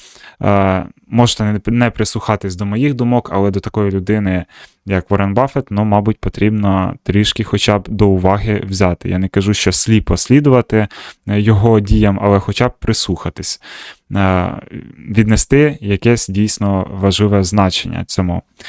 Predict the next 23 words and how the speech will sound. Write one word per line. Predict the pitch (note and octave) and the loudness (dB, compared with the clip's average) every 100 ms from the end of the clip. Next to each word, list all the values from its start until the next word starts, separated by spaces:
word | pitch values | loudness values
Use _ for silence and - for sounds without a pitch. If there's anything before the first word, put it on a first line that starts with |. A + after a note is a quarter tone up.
| - - | -20 -8
йому | F#2 G#2 A2+ | 0 4 4
діям. | G2+ G2 F2 E2+ - - - | 4 2 0 -4 -14 -12 -4
І | G#2+ G#2+ - - G#2 | 0 0 -2 -10 -14
дуже | A2 C3 B2+ | -6 -2 0
важливо, | A#2 A2 D3+ B2+ | 0 2 2 2
що | - G2+ | 0 0
варто, | A#2 A#2 - G#2+ G2 - _ _ _ _ _ _ G#2+ | 0 0 0 2 0 -4 _ _ _ _ _ _ -2
е, | G#2 G2 G2 - _ | 0 0 -2 -10 _
не, | - A2+ B2 A#2 G2 - _ _ G#2+ | -4 0 0 0 -4 -10 _ _ -10
е, | G#2 G2+ | -8 -6
слідкувати | - A2+ - A2+ A#2+ A2+ G#2 | -6 -8 -6 -2 -2 0 -2
за | G#2+ | -2
тим, | - A#2 | -2 -6
хто | G2+ - A#2 | -6 -2 -2
що | G#2+ - A2 | 0 -2 -2
сказав, | - - G#2+ A#2+ D3+ D3+ - | -2 -2 -2 2 2 0 -6
а | - G2+ | -4 -4
саме | G2+ - B2+ A#2 G#2+ G2 - _ | -2 -2 0 0 -2 -2 -8 _
за | G2+ A2 | -2 0
діями, | A2 G#2+ G#2 F#2 F2 E2 | 0 0 0 0 -2 -8
хто | - - A2+ | -4 0 2
що | - A2 | 0 0
робить. | G#2+ A2+ E2+ - - | 2 0 0 -6 -14